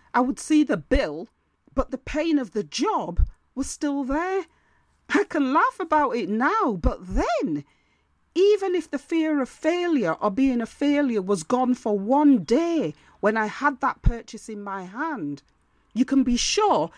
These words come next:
it would come back the next day and I would feel worse. The impact of these feelings is that we can sometimes just play safe at work so that we avoid failing, so we don't have to feel like this.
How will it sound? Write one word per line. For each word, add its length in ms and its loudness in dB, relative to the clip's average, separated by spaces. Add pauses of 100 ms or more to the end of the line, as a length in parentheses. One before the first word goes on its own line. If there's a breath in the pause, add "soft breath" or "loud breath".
(140)
it 140 -2
would 180 -6
come 180 0
back 200 0
the 120 -6
next 360 -2
day 280 -2 (200 soft breath)
and 140 0
I 40 4
would 160 -4
feel 340 -4
worse. 640 -2 (800 soft breath)
The 240 2 (100)
impact 560 2
of 140 -14
these 240 -10
feelings 840 -4
is 160 -6
that 200 -4
we 100 -2
can 200 -8
sometimes 880 -4
just 420 -6 (140)
play 360 -6
safe 640 -6 (220 soft breath)
at 180 0
work 500 -4 (380 soft breath)
so 180 0
that 140 0
we 140 2
avoid 320 -2
failing, 640 -2 (400 soft breath)
so 160 0
we 140 4
don't 360 0
have 180 -12
to 120 -10
feel 300 -2
like 360 -2
this. 480 -4